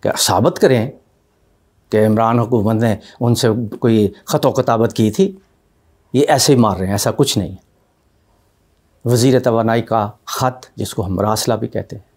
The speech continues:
वो मंजर आम पर आ गया है और उस ख़त में वज़ीर तवानाई, रूस के वज़ीर तवानाई ने एशियन ममालिक को पेशकश किया, तमाम एशिया के ममालिक को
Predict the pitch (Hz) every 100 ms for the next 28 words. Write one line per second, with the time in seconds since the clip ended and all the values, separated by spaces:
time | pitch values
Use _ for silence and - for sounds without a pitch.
0 | _ _ _ 131 120 113 110 104 92 -
1 | - - - 80 92 _ _ _ _ _
2 | _ _ - - - - - - - 131
3 | 127 - 131 135 127 95 - _ _ _
4 | _ _ - _ _ _ _ _ _ 120
5 | 120 147 143 139 123 117 123 131 120 113
6 | 135 - 147 117 110 110 107 104 104 104
7 | 104 117 151 - - - 170 170 - 208
8 | 214 165 117 113 190 233 - - 104 -
9 | 139 117 - 107 - 95 95 - _ _
10 | _ _ - 262 262 247 156 151 117 104
11 | 90 - - -